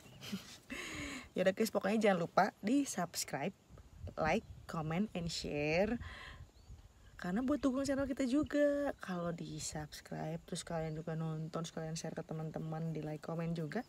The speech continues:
kita jadi semangat bikinnya deh, gitu. Ayo dong kasih saran di komentar kalian nanti bagusnya kita berdua bikin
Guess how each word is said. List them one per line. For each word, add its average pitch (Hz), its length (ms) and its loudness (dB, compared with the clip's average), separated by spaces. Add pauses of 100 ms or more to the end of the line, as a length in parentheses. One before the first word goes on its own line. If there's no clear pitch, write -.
(480)
kita 381 160 6
jadi 403 160 12
semangat 415 320 4
bikinnya 294 400 0
deh, 277 380 2 (100)
gitu. 170 180 -8 (1160)
Ayo 220 160 4
dong 262 160 4
kasih 202 560 2
saran 190 400 8
di 185 480 2
komentar 180 400 4
kalian 175 400 4
nanti 170 480 -2
bagusnya 160 960 -2
kita 185 240 0
berdua 165 480 -4
bikin 202 400 -2